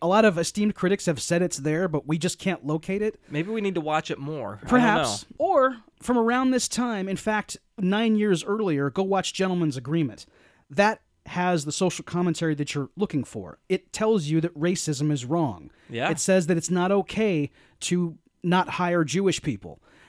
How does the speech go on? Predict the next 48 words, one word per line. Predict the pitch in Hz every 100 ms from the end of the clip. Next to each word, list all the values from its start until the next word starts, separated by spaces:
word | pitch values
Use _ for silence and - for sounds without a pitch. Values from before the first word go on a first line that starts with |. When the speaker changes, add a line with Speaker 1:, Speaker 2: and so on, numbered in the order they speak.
| -
Speaker 1:
It's | 165 -
not | 180 185
okay | 175 - 196 190 165
to | - 180 175 160
discriminate | - - 202 190 156 147
against | 160 151
African | 147 151 180
American | 185 226 196 131
people. | 110 127 139
Speaker 2:
Mm-hmm. | 135 143
Speaker 1:
I | 170
mean, | 196
it | 214
exp-, | 202 - 247
explicitly | 180 - - 247 - 196
says | 165 - 226 147
that. | 151
It | -
comes | 226 220
out | 208 208
of |
Gregory | 165 190 175 165
Peck's | - 165 -
mouth | 175 202 170 - -
throughout | 196 202 185 190
the | 170
movie. | 185 226 104 - _ -
So | - 185
you | 170 202
could | - 247 240 151
do | 233 156
it. | 104
You | 202
weren't | 269
gonna | 247 220
lose | 208 185
the | 180
audience | 175 202 160 147 -
even | 208 185 170
back | 165 143
then, | 139 202 135 120 - -
a | 165
mo-, | 180 202
a, | 170 165
an | 156 160
all-white | 175 147 151 208 -
audience | 123 110 127 -
predominantly. | - 151 135 123 98 107 120